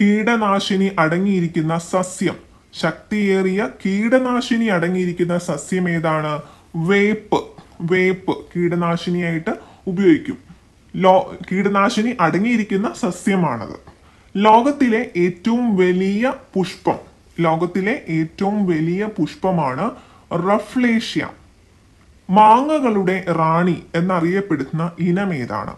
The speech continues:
മാങ്ങകളുടെ റാണി എന്നറിയപ്പെടുന്നത് മൽഗോവ. മാങ്ങകളുടെ റാണി എന്നറിയപ്പെടുന്നത് മൽഗോവ. ചുണ്ടൻ വള്ളങ്ങൾ നിർമ്മിക്കുന്നതിന് ഉപയോഗിക്കുന്ന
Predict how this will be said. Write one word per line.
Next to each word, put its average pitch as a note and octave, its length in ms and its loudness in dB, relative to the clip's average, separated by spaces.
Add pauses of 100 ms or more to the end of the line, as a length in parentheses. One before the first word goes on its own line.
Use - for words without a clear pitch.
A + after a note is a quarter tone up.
മാങ്ങകളുടെ F#3 960 0
റാണി F#3 600 0
എന്നറിയപ്പെടുന്നത് C#3+ 880 -4 (360)
മൽഗോവ. C#3+ 1080 0 (360)
മാങ്ങകളുടെ E3 920 0 (140)
റാണി E3+ 640 2
എന്നറിയപ്പെടുന്നത് D#3+ 1080 -4
മൽഗോവ. D3 920 0 (600)
ചുണ്ടൻ C4 500 4
വള്ളങ്ങൾ G#3+ 460 4
നിർമ്മിക്കുന്നതിന് F3 800 0
ഉപയോഗിക്കുന്ന D#3+ 800 -2